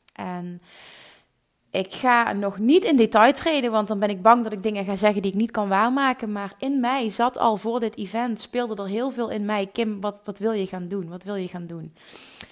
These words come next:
En ik heb natuurlijk uitgesproken, ik ga een ev-, een retreat doen naar Bali. En dit gaat een,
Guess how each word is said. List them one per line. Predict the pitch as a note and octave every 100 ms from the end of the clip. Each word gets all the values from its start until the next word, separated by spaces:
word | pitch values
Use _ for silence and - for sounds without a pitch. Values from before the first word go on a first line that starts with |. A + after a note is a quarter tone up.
| - _
En | G3 F#3+ F#3+ G3
ik | G3
heb | A3+ A3+
natuurlijk | G#3+ G#3 -
uitgesproken, | A#3+ A3+ - A3 G#3 -
ik |
ga | - G3+
een | F#3+ G#3+
ev-, | F#3+ -
een | G#3
retreat | F#3+ G#3+ - C4
doen | G3 G3 F#3+
naar | G3 F#3+
Bali. | F3 F3 G#3+ D4+ G#3+ - _
En | - F#3+ F#3 F#3 F#3+
dit | G3+ -
gaat | A3+ G#3 G3+
een, | G#3 F#3+